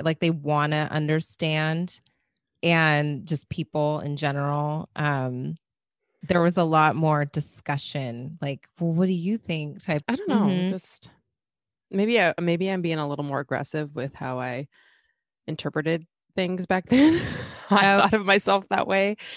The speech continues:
Speaker 2: but I think I just turned down people and I was more of a tease.
Speaker 1: Yeah.
Speaker 2: Maybe that's what it was. I like to just mess with people.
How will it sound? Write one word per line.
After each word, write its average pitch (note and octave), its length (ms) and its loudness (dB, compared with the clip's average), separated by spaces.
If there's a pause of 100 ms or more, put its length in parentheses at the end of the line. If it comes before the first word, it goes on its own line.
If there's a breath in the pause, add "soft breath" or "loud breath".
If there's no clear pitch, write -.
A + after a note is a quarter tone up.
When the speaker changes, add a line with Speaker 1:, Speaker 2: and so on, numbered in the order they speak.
(220 loud breath)
Speaker 2:
but G3+ 100 2
I G#3+ 60 6
think A#3+ 180 0
I C4+ 60 2
just G#3 240 -6
turned G3 260 2
down D3+ 220 2
people F#3 260 -2
and F3 80 2
I D#3+ 60 2
was D3+ 120 -8
more D#3 140 0
of D3 100 -2
a C#3+ 40 -4
tease. - 640 -10 (580)
Speaker 1:
Yeah. E3 380 4
Speaker 2:
Maybe E3 120 -4
that's - 220 -6
what - 140 -4
it - 100 -18
was. C3 540 -10 (560)
I A#3 100 -2
like C#4 180 -2
to F4+ 120 -2
just E4 180 2
mess G3 240 2
with A#3+ 140 0
people. - 420 -6